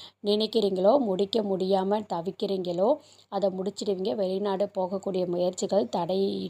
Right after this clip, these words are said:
தடையாயிட்டே இருக்குன்னு நினைச்சீங்கன்னா, இப்போ அந்த கேது, அ, உங்களுக்கு பத்துல இருக்கிறதுனால, குருவினால உங்களுக்கு சில இடமாற்றம், கன்னிராசி அன்பர்களுக்கு இடமாற்றங்கள் நடந்திருக்கும். கடந்த காலகட்டங்கள்ல இருந்து இடமாற்றங்கள் நடந்திருக்கும்.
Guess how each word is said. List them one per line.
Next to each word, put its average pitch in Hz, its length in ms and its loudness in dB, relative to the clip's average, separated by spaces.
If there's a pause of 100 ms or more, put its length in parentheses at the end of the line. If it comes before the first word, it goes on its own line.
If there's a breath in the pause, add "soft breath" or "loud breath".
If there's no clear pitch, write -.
(560 soft breath)
தடையாயிட்டே 196 640 2
இருக்குன்னு 190 400 0
நினைச்சீங்கன்னா, 185 720 0
இப்போ 190 300 -4
அந்த 190 320 -2
கேது, 190 320 2 (540 loud breath)
அ, 202 140 2
உங்களுக்கு 202 560 0
பத்துல 208 460 -2
இருக்கிறதுனால, 190 760 -4
குருவினால 190 640 0
உங்களுக்கு 190 460 0
சில 190 220 -2
இடமாற்றம், 190 720 -2 (420 loud breath)
கன்னிராசி 208 600 0
அன்பர்களுக்கு 185 640 2
இடமாற்றங்கள் 190 580 0
நடந்திருக்கும். 180 580 -2
கடந்த 196 400 -2
காலகட்டங்கள்ல 185 840 -6
இருந்து 185 300 -2
இடமாற்றங்கள் 180 640 -4
நடந்திருக்கும். 180 680 -4